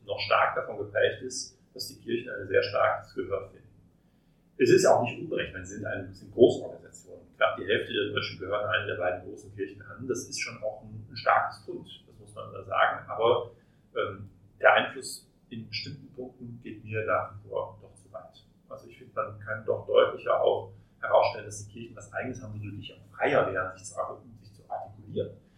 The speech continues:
Sie sind sehr stark engagiert in den Büros in Berlin. Sie machen Lobbyarbeit, was ich nicht schlicht finde. Ich finde den Begriff Lobbyismus nicht schlimm. Im Gegenteil, ich finde es wichtig, dass Menschen sowas machen. Aber die Auswirkungen sind zum Teil sehr groß. Man könnte es an vielen Beispielen sagen.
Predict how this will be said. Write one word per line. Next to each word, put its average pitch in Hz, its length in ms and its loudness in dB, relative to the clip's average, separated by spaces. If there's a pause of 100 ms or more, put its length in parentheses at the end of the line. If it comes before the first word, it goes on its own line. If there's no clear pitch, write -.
(300)
Sie 117 60 -14
sind 135 300 -6 (840)
sehr 117 300 10
stark - 480 2
engagiert 107 340 0
in 98 120 -6
den 95 120 -10
Büros 98 440 -2
in - 40 -14
Berlin. 120 400 -2
Sie - 80 -10
machen - 260 -2
Lobbyarbeit, 120 520 12
was 104 160 4
ich 101 80 -8
nicht - 200 4
schlicht - 300 -4
finde. 156 200 -12
Ich - 100 -10
finde - 160 -20
den 98 120 -14
Begriff - 160 -10
Lobbyismus - 560 -2
nicht - 280 -2
schlimm. - 440 -8
Im - 80 -20
Gegenteil, - 540 0
ich - 60 -10
finde - 160 -20
es - 120 -20
wichtig, - 360 -8
dass - 160 -16
Menschen 117 280 -18
sowas - 240 -10
machen. - 280 -8 (760)
Aber 117 540 4
die - 80 2
Auswirkungen - 440 4
sind - 160 -6
zum - 240 -16
Teil 107 160 -12
sehr - 120 -16
groß. - 440 -20 (280)
Man 107 100 6
könnte - 160 2
es - 80 -10
an - 180 -6
vielen 151 200 -6
Beispielen 101 480 -8
sagen. 147 440 -2